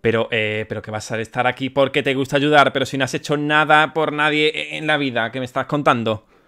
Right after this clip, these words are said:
Pero si no ha tocado literalmente R seis,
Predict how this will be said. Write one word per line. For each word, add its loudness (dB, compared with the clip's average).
Pero 0
si -6
no -2
ha -2
tocado 2
literalmente 2
R 2
seis, 0